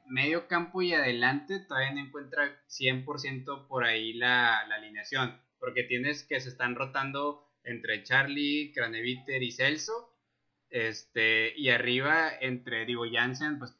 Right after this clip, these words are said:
todavía no, porque se, se está recuperando de la lesión, ¿no? Por ahí tuvo el tema del covid, la expulsión, o sea, no se ha afianzado, pero las oportunidades que tuvo, estuvo jugando. Funes, que por ahí también, pues, es, es el titular habitual, ¿no?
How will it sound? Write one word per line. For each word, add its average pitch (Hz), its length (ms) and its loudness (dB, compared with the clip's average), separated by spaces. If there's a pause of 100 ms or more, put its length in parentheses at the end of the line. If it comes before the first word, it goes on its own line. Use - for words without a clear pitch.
(100)
todavía 117 260 4
no, 131 160 0
porque 131 200 -14
se, 110 80 -8 (100)
se - 120 -12
está - 160 -12
recuperando 117 460 -8
de 117 80 -2
la 113 80 -2
lesión, 123 420 -4
¿no? 123 400 -8
Por 117 140 0
ahí 113 180 2
tuvo 117 160 -2
el 110 80 -4
tema 113 200 -4
del 110 120 -4
covid, 143 600 0
la 120 100 -2
expulsión, 135 840 -2
o 127 60 -4
sea, 120 400 0
no 120 200 -4
se 123 100 -2
ha 131 40 4
afianzado, 131 680 -2 (220)
pero 127 200 4
las 120 100 2
oportunidades 123 420 2
que 165 100 -4
tuvo, 180 480 0
estuvo 131 300 -8
jugando. 131 420 -2 (360)
Funes, 180 380 0
que 156 120 0
por 127 200 0
ahí 117 280 4
también, 123 600 4
pues, 113 220 -8 (100)
es, - 120 -6
es 123 220 -6
el 127 80 -8
titular 123 340 -4
habitual, 113 420 -2
¿no? 127 240 -8